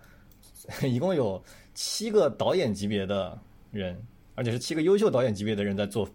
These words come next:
宾果的分镜，就每个人负责两到三集这种。而且这，这七个人因为是在京都，所以才做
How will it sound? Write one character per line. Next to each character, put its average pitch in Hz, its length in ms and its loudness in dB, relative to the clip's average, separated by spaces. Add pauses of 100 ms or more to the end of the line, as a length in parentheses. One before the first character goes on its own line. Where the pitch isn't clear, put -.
宾 117 80 -2
果 104 100 -2
的 92 60 -8
分 98 180 -6
镜， 98 240 -8 (360)
就 113 80 -4
每 104 100 0
个 120 80 0
人 143 100 2
负 139 140 -4
责 110 140 0
两 95 160 -2
到 98 100 -4
三 101 240 -4
集 - 180 -14 (400)
这 98 80 -12
种。 92 160 -14 (1400)
而 127 120 -4
且 135 120 -2
这， 165 200 -6 (140)
这 165 120 -6
七 175 240 -4
个 175 80 2
人 98 400 -4
因 147 140 -6
为 180 100 2
是 143 100 -6
在 143 120 2
京 143 200 -4
都， 147 180 -4
所 131 120 -2
以 104 60 -2
才 92 200 -6
做 95 320 -4